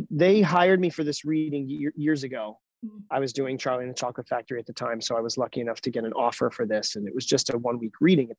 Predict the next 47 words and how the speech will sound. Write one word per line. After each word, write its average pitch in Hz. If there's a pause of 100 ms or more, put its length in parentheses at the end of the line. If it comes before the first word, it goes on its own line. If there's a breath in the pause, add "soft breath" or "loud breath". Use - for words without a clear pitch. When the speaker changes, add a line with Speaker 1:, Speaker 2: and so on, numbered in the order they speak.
Speaker 1:
the 117
time. 110 (800 loud breath)
So 156
they 160
hired 180
me 202
for 160
that, 147
and 135 (120)
after 151
they 139
hired 131
me, 135
they 131
said, 151
"You 214
know, 185 (140)
Dion 208
wants 175
to 160
meet 180
you." - (320)
I 120
said, -
"Of -
course, 131
that 113 (160)
makes 117
total 107
sense." -
So 123
we, 139
it 147
was 131
me, 170
him, 156 (480)
and 139
the 135
writer, 151
who 139
was 135
also 135
the 127
director 127
at 120
the 131
time, 117